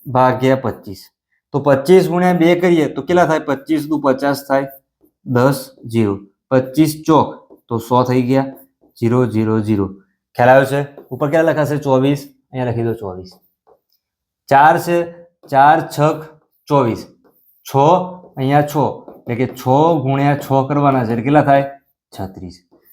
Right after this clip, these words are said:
જો અહીંયા બીજી રીતે જોઈએ, અહીંયા ઉપર કેટલા છે? ચોવીસ હતા, છ હતા, અહીંયા નીચે ચાર હતા. તો ડાયરેક્ટ ના આવડતું હોય તો કરવાનું શું? બે થી ભાગ ચલાવવાનો. બે દુ ચાર, બે ત્રણ છ. એ જો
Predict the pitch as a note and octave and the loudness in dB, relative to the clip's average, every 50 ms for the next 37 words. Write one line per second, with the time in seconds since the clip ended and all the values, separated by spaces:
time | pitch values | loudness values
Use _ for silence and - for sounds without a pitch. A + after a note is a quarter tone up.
0 | _ - D3 D#3 E3 E3+ E3+ D#3+ D#3 E3 E3 F3 F3 F#3 E3+ - F3 E3+ D3+ A#2 | _ -2 2 2 4 4 2 2 2 2 2 2 2 2 2 2 0 0 0 0
1 | G2+ - - _ _ _ _ _ - D3+ D3 D#3+ F3 E3+ F3+ E3+ F#3+ F#3+ - F#3+ | -2 -4 -12 _ _ _ _ _ -4 -2 2 4 4 4 4 4 2 0 2 2
2 | F#3 F#3 F#3 E3 F3 E3+ E3 D#3 D#3 E3 F3 - E3+ E3 D3+ E3+ F3 F3 D3 - | 4 4 4 4 2 0 2 2 4 4 2 2 0 0 2 2 0 0 -2 -10
3 | - _ _ _ _ _ _ _ _ _ _ _ - - - _ _ _ _ - | -20 _ _ _ _ _ _ _ _ _ _ _ -20 -20 -20 _ _ _ _ -20
4 | - _ _ - - C#3 C#3 D3+ D#3+ D3+ D#3+ D#3+ D#3 - D#3+ D#3+ E3+ E3+ - - | -20 _ _ -8 -2 2 4 4 6 6 4 2 4 4 4 6 4 4 -2 -8
5 | - - _ _ - C3+ C3 C#3+ C#3+ C#3+ C3 D#3 D3 D3+ D3 C#3 C#3 C3 B2+ A#2+ | -18 -20 _ _ -8 -6 -4 -4 -2 -4 -4 -4 -2 2 4 4 4 4 4 0
6 | G2+ G2+ G2 F#2 - - _ _ _ _ _ - D#3 D#3+ C#3+ - D#3 D3 D3 D3+ | -2 -2 -6 -8 -10 -16 _ _ _ _ _ -4 -4 -4 -2 0 2 4 6 6
7 | E3+ F3+ E3+ F3 F3 F3 F#3 F#3+ F#3+ F#3 F#3 F#3 F#3+ G3 G3 F#3+ E3+ F3 F3+ F3+ | 4 2 2 0 2 2 4 4 4 2 2 2 4 4 4 4 2 0 2 2
8 | G3 G3+ G3 F3+ G3+ F3+ F3 F#3 E3+ G3 F#3+ F#3+ F#3+ - G3 F3+ F3 E3+ E3+ E3+ | 2 2 2 2 2 2 2 4 2 2 2 0 0 0 2 2 2 2 0 -2
9 | E3+ E3+ - _ _ _ _ _ _ _ _ _ - - C#3+ C#3 D3+ D#3 D#3 F3 | -4 -8 -16 _ _ _ _ _ _ _ _ _ -10 -2 2 2 4 4 4 2
10 | F3 E3+ F3 E3+ E3 F3 F3+ F3+ - - - _ _ _ _ _ _ - C#3+ C#3+ | 0 2 2 4 4 4 2 0 -4 -12 -18 _ _ _ _ _ _ -2 0 0
11 | D3 D3 D3 D3+ D#3 D#3 D#3 D3+ - C3 A2+ A2 - - _ _ _ _ _ _ | 2 2 0 0 -2 -2 -4 -4 -6 -6 -6 -6 -8 -14 _ _ _ _ _ _
12 | _ _ _ _ _ C#3 C#3+ C#3+ D3+ C#3+ | _ _ _ _ _ -2 2 2 4 2